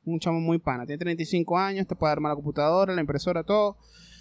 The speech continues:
Y te puede recomendar el top diez de mejores películas hentai, anime o, ¿cuál es la otra? Manga. Así que, arroba cyber,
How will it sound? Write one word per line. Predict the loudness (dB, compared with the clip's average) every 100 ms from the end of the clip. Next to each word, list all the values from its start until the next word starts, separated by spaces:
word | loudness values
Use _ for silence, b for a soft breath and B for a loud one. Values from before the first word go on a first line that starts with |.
| B B B -20 B B B -2
Y | 2 2 2
te | 0
puede | 2 2
recomendar | 2 0 0 0 0
el | -2
top | 2 0 0
diez | 0 2 0 -6
de | 0 2 2
mejores | 0 -2 2 2 2
películas | 0 0 2 0 0 -6 -10 _ -6 0
hentai, | 2 2 4 4 2 -2
anime | 0 2 4 2 0 0
o, | 2 4 4 4 4 2 0 -4 -10 _ _
¿cuál | -6 0
es | 2
la |
otra? | 2 0
Manga. | 2 4 2 0 -10 -16 -18 -20 _
Así | -14 -8 -4
que, | -2 -2 -4 -8 -10 -14 -16 -18 B B B B _
arroba | -2 2 2 2
cyber, | -2 -4 -2 -4 -6